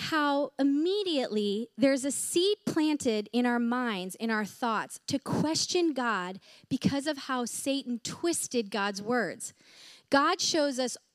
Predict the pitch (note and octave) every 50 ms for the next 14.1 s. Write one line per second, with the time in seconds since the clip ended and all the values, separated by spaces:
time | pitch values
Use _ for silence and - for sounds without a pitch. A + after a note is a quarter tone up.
0 | _ - B3+ C#4 D4+ D#4+ E4 D#4+ D4 C4+ B3 A#3 A3+ A#3+ A#3+ A#3+ G#3+ B3 A#3 G3+
1 | A3+ A3+ A3+ A3+ A3 G#3 G#3 F#3+ E3+ - F3+ D#3 E3+ - - - _ _ - D#4
2 | F4 F#4+ G4+ G4 F4+ D#4 E4 E4+ C4+ C#4 C4+ C4+ B3 - A#3+ G3+ F3+ - - -
3 | B3 A#3+ - - - - G#4+ A4+ G4+ C#4 D#4 D4 C4 - F4 F4+ F#4 F#4 D4 A#3+
4 | A3+ A3 A3+ A#3 - - - - - - - - B3 B3 C#4+ B3+ A#3 A#3+ D4+ E4
5 | F#4+ G#4 G4 - - F4 D4+ C#4 C4 C4 B3+ A#3 C4 A#3+ - - - F4 F4+ F4+
6 | B3+ B3 A#3+ A3+ G#3 G3 F#3+ G3 G#3+ - - _ - A#3 G#3 - - - C#4+ B3
7 | A#3+ - F#3 F#3+ F#3+ F3 E3 E3 E3 E3 D#3+ D#3 F#2 B2 G3+ - _ _ _ _
8 | _ _ _ _ _ _ _ _ _ - - - - - - - D4+ C4 E4 F4
9 | - - - E4+ F4+ F#4 - G#4+ G#4+ - - F4+ D#4 C4+ B3 A#3+ - - - C#4+
10 | D4 F4+ E4+ - - C4+ C#4 C4 B3+ A#3 G3 D#3+ F3 - - - G#3 G3+ - A3+
11 | G#3+ A#3 D4 F#4+ - _ - - - - - - _ A3+ C4 C4+ - - - -
12 | - - D#4 D#4 E4 E4+ F4 F4 F#4 G4+ F#4 - - _ - C#4+ C4 C4+ D4 C#4+
13 | - - C4 C#4 C4+ C4+ B3+ B3 A#3+ G#3+ G#3+ G3+ F#3+ F3 C#3 A2+ G2+ - - -
14 | -